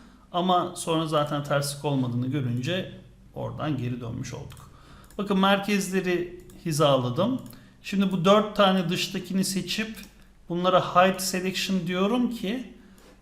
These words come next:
şu içerideki iki tane sütunu iç içe getirmiş olduk ya, içeridekileri sildim. Unhide all dedim ve tuğlalı şeylerimiz, sütunlarımız eski tuğlasızların yerlerine geçmiş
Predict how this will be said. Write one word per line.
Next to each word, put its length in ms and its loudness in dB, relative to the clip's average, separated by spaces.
şu 180 -8
içerideki 880 0
iki 200 -10
tane 280 4
sütunu 300 -4
iç 200 -4
içe 160 0
getirmiş 460 -2
olduk 320 0
ya, 260 -2
içeridekileri 600 0
sildim. 440 0
Unhide 540 2
all 260 2
dedim 400 0
ve 340 -4
tuğlalı 580 2
şeylerimiz, 800 -2
sütunlarımız 1040 -4
eski 320 -2
tuğlasızların 880 0
yerlerine 600 2
geçmiş 680 -4